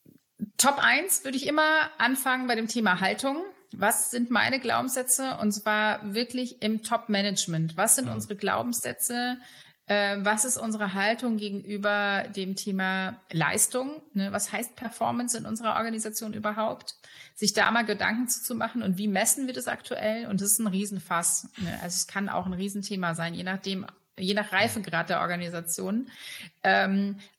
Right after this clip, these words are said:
Speaker 1: aber, äh, da vielleicht erstmal basic wirklich in die Challenge zu gehen, die Reflexion zu gehen und zu überlegen, was, was habe ich denn da eigentlich an, an, an Grundgedanken da? Ähm, und dann im nächsten Schritt zu sagen, "Okay, wollen wir das ausprobieren? Und wenn ja,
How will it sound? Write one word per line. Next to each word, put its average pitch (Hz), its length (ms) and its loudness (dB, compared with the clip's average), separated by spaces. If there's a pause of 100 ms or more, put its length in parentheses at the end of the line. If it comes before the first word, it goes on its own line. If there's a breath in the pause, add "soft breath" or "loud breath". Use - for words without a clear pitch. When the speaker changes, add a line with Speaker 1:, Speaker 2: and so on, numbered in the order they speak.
Speaker 1:
aber, 202 560 4
äh, 190 240 -2
da 240 520 6
vielleicht 214 340 0
erstmal 220 280 2
basic 208 580 0
wirklich 202 320 -6
in 196 80 -4
die 185 100 -2
Challenge 190 340 -2
zu 185 300 -2
gehen, 180 400 -4
die 180 80 -6
Reflexion 185 560 -4
zu 175 160 -4
gehen 170 220 -4
und 170 100 -6
zu - 140 -4
überlegen, 170 440 -6
was, - 380 -4 (920)
was 185 560 0
habe 214 100 0
ich 208 60 -6
denn 180 180 -4
da 165 160 2
eigentlich 175 440 -6
an, 175 280 -4
an, 170 200 -4
an 175 160 -2
Grundgedanken 165 760 -4
da? - 340 -10 (540 loud breath)
Ähm, 185 320 2
und 202 180 0
dann 233 240 6
im 240 140 0
nächsten 240 240 -2
Schritt 220 200 -4
zu 208 80 -8
sagen, 196 220 -2
"Okay, 202 380 0
wollen 220 240 2
wir 240 60 0
das 202 120 0
ausprobieren? 240 560 -2
Und 214 80 2
wenn 190 140 2
ja, 190 400 2